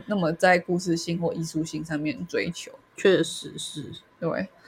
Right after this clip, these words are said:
Speaker 1: 那这部电影我觉得就蛮特别的，因为我会很想要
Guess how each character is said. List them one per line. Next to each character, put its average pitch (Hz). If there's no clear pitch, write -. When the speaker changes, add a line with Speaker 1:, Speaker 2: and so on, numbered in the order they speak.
Speaker 1:
那 220
这 220
部 226
电 214
影 156
我 -
觉 -
得 160
就 247
蛮 170
特 269
别 147
的， 175
因 208
为 214
我 170
会 180
很 165
想 113
要 135